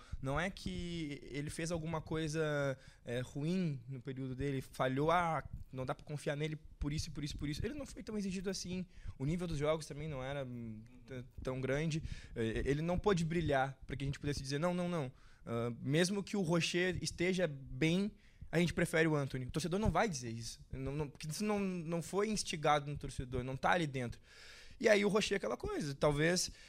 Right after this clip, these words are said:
é, se tenha guardado essa, esse treinamento com quedas e tudo mais, pra entender na semana,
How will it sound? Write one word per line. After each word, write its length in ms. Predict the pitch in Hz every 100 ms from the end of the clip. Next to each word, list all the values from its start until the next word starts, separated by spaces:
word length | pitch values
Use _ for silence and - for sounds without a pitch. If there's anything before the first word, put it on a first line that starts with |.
| -
é, 160 | 151 151
se 160 | -
tenha 520 | 165 175 180 185 180 170
guardado 800 | 160 175 165 151 160 220 180 139
essa, 220 | 135 139 -
esse 220 | 135 -
treinamento 340 | 147 143 143
com 160 | - 139
quedas 360 | 127 139 170
e 40 | 151
tudo 160 | 147
mais, 420 | 139 139 160 196 - -
pra 140 | - 165
entender 520 | 175 175 160 160 175
na 120 | 180
semana, 680 | 175 180 165 170 202 208 208